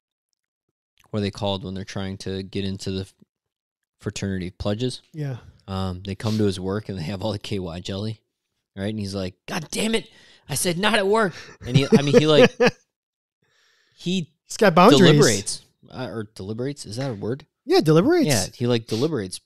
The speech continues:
Speaker 1: really well.
Speaker 2: Well, I don't know if
Speaker 1: You
Speaker 2: it's,
Speaker 1: know?
Speaker 2: it, it's a word. I don't know if that's how you wanna use it, but
Speaker 1: Oh. What am I trying to say? He gives orders.
Speaker 2: Delegates.
Speaker 1: Delegates.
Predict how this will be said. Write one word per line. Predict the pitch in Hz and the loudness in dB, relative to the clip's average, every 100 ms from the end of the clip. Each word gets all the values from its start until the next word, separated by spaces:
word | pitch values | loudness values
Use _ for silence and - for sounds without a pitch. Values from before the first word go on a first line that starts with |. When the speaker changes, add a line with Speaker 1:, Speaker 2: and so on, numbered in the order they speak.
| - | -16
Speaker 1:
really | 107 98 | -10 -10
well. | 90 - _ | -10 -14 _
Speaker 2:
Well, | 190 | 2
I | 196 | 6
don't | 202 | 8
know | 185 | 6
if | |
Speaker 1:
You | 170 | 4
Speaker 2:
it's, | 160 | -2
Speaker 1:
know? | - 190 | -6 -2
Speaker 2:
it, | 180 - | -2 -2
it's | 180 | 0
a | 165 | 4
word. | 202 185 | 8 8
I | 151 | 6
don't | 156 | 4
know | 156 | 4
if | 156 | 2
that's | 156 | -2
how | - 151 | 0 2
you | 147 | 4
wanna | 139 131 | 2 2
use | 165 202 | 0 2
it, | 135 123 | 0 -2
but | 123 117 | -6 -6
Speaker 1:
Oh. | 98 - _ _ _ _ _ _ _ _ _ _ _ _ _ _ _ _ _ | -10 -16 _ _ _ _ _ _ _ _ _ _ _ _ _ _ _ _ _
What | 135 143 | 0 2
am | |
I | 139 | 0
trying | 139 131 | -2 -6
to | 120 | -6
say? | 127 110 _ _ _ _ _ _ _ _ _ _ _ _ _ _ _ _ _ _ _ _ _ | -10 -12 _ _ _ _ _ _ _ _ _ _ _ _ _ _ _ _ _ _ _ _ _
He | 131 | -4
gives | 139 151 | -2 0
orders. | 131 117 117 87 - - _ _ _ _ - | -2 -2 -2 -4 -12 -18 _ _ _ _ -4
Speaker 2:
Delegates. | 151 180 175 143 131 - - | 4 6 6 6 2 -2 2
Speaker 1:
Delegates. | 196 226 139 98 - | 4 6 4 0 -6